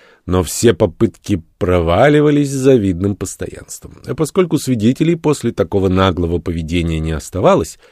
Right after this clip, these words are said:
то шефам отправленных на Тринидад агентов оставалось лишь гадать,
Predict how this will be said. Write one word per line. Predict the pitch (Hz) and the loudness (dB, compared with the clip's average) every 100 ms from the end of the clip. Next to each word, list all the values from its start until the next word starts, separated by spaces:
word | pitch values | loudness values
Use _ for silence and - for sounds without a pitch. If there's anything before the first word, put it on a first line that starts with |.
| _ _ | _ _
то | - 175 | 2 2
шефам | - 214 190 180 160 143 - | 4 2 4 4 6 4 2
отправленных | 127 120 - 123 117 104 101 98 - | 0 0 2 4 4 4 2 0 -2
на | 95 | -4
Тринидад | 90 95 95 95 82 | -2 -4 -2 -2 -2
агентов | 107 107 175 - - | -4 -2 -2 -2 -6
оставалось | - 85 95 156 160 | -8 -4 -2 -4 -6
лишь | 123 160 | -10 -10
гадать, | 127 104 82 156 175 | 0 0 4 2 2